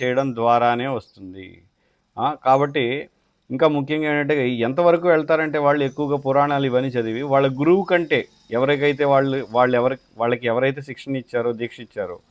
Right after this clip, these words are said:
వాళ్ళకంటే కూడా ఎక్కువ పుస్తకాలు చదివి, "నేను మా గురువు కంటే, వాళ్ళందరికంటే గొప్పవాడిననే" ఒక అహంకారంతోటి, అంటే వాళ్ళనేమి ధిక్కరించకపోవచ్చు, కానీ అహంకారం పెరుగుతుంది. ఆ అహంకారం పెరిగినప్పుడు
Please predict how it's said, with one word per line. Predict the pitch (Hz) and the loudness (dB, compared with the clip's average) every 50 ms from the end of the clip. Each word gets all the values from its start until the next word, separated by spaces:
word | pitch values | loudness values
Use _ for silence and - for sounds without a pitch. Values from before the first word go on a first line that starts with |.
| _ _ _ _ _ _ _ _ _ - | _ _ _ _ _ _ _ _ _ 2
వాళ్ళకంటే | 117 135 147 156 156 151 170 175 175 165 190 | 6 6 8 8 6 4 2 0 2 0 2
కూడా | 180 180 180 170 | 2 2 4 4
ఎక్కువ | 165 151 - 170 170 | 2 2 0 -2 -2
పుస్తకాలు | 156 156 147 139 151 147 156 156 139 | -2 -2 -4 -4 -2 -2 -2 0 0
చదివి, | 139 135 139 139 139 123 123 131 | 0 -2 -2 -2 -4 -4 -4 -4
"నేను | 139 135 135 139 139 | -4 -4 -4 -2 -2
మా | 131 131 127 | -2 -2 -2
గురువు | 127 123 123 135 139 131 | -2 -4 -4 -4 -4 -4
కంటే, | 131 139 135 131 120 131 | -4 -4 -4 -4 -2 -2
వాళ్ళందరికంటే | 123 123 123 123 120 127 127 127 127 127 131 127 127 123 | 0 0 0 0 0 -2 -4 -4 -4 -6 -6 -8 -8 -6
గొప్పవాడిననే" | 110 117 107 - 123 123 127 123 123 120 120 120 | -6 -6 -4 -2 0 0 0 0 -2 -4 -6 -8
ఒక | 117 110 - 113 | -8 -6 -6 -6
అహంకారంతోటి, | 110 110 127 135 135 120 127 123 120 120 113 104 113 110 107 117 123 107 101 107 - _ _ _ _ _ _ _ _ _ - - | -6 -4 -6 -8 -6 -4 -2 -2 -2 -4 -6 -10 -10 -12 -10 -10 -10 -12 -12 -14 -16 _ _ _ _ _ _ _ _ _ -14 -6
అంటే | 104 123 143 | -2 -2 -2
వాళ్ళనేమి | 127 104 98 104 117 127 131 147 160 151 | 0 2 4 4 4 4 4 2 0 0
ధిక్కరించకపోవచ్చు, | 139 139 131 - - 175 180 175 160 165 147 139 135 131 127 127 123 - 160 | -2 -4 -2 0 2 2 2 2 0 -2 -4 -4 -2 -2 -2 -2 -2 -6 -4
కానీ | 151 165 170 170 | 0 2 4 4
అహంకారం | 165 156 156 165 160 175 170 165 165 160 | 4 4 4 2 2 4 4 4 4 2
పెరుగుతుంది. | 147 139 139 139 123 123 120 127 151 | 0 0 0 0 -2 -4 -4 -4 0
ఆ | 147 135 135 135 | 2 4 4 4
అహంకారం | 147 156 147 165 165 165 165 | 2 0 0 2 2 2 2
పెరిగినప్పుడు | 156 151 151 147 151 151 147 139 147 170 220 285 | 2 0 0 0 -2 -4 -6 -6 -6 -6 -6 -6